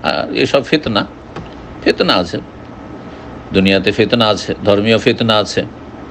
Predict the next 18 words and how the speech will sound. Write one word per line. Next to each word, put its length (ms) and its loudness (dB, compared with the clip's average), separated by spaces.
দুনিয়ার 360 4
ফিতনা 400 4
আছে, 340 2
সমস্ত 380 0
বহু 220 6
রকম 280 4
ফিতনা 340 2
আছে। 220 2
আপনাকে 240 4
ফিতনা 300 4
থেকে 140 4
বাঁচতে 320 2
হবে, 200 6
দলিলের 960 6
কাছে 260 0
ফিরে 200 0
আসতে 260 -2
হবে, 100 -6